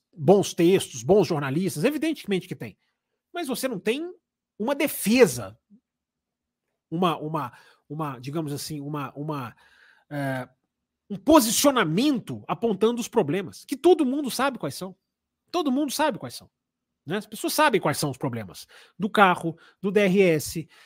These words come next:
da, da, da, da, da superioridade da Red Bull, da, da previsibilidade, é, da falta de cadeiras no grid.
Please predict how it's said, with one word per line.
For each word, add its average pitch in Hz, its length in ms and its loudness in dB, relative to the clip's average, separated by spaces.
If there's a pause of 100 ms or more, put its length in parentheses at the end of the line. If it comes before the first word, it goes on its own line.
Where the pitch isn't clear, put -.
(160)
da, 202 380 6
da, 196 240 6
da, 180 160 4
da, 180 160 4
da 175 180 2
superioridade 170 840 0
da 156 80 -8
Red 156 240 -6
Bull, 175 340 -4 (400)
da, 185 300 8
da 180 140 10
previsibilidade, 170 1120 6 (320)
é, 175 240 -4
da 233 160 4
falta 220 260 6
de 185 80 -6
cadeiras 185 420 2
no 180 120 -2
grid. 165 500 -6